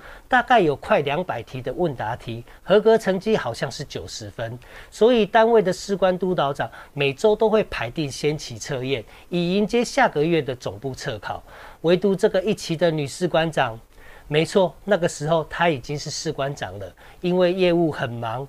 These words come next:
错过了每次的先期测验。那个时候我还在想说，少了几次的练习，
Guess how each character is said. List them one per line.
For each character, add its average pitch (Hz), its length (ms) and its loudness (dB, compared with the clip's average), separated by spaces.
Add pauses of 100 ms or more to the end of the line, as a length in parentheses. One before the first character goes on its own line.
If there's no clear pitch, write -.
错 226 240 4
过 214 220 4
了 156 100 0
每 131 240 -8
次 - 220 -2
的 143 120 -2
先 147 240 -4
期 110 200 -10
测 123 260 -8
验。 123 180 -6 (380)
那 294 120 0
个 233 100 0
时 - 180 -4
候 208 100 4
我 170 140 4
还 139 160 -4
在 196 180 2
想 113 240 -6
说， 165 280 -2 (200)
少 160 220 0
了 185 140 4
几 156 200 -6
次 - 200 -6
的 196 160 4
练 202 200 6
习， 147 300 -6